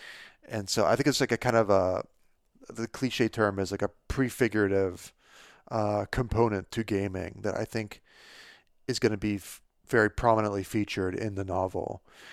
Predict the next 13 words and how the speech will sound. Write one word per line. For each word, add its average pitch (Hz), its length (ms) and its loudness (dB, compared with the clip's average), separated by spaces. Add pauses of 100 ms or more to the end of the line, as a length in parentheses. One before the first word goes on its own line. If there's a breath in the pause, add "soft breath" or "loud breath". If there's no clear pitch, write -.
(280 loud breath)
And 104 260 -8
I, 110 180 0
I'm 123 160 0
really 120 160 6
looking 110 320 0
forward 101 400 -4
to, 98 520 -4 (140)
um, 95 400 -10 (1400)
kind 127 140 0
of 110 60 -2
the 117 60 0
positive - 540 0
aspects, - 800 -8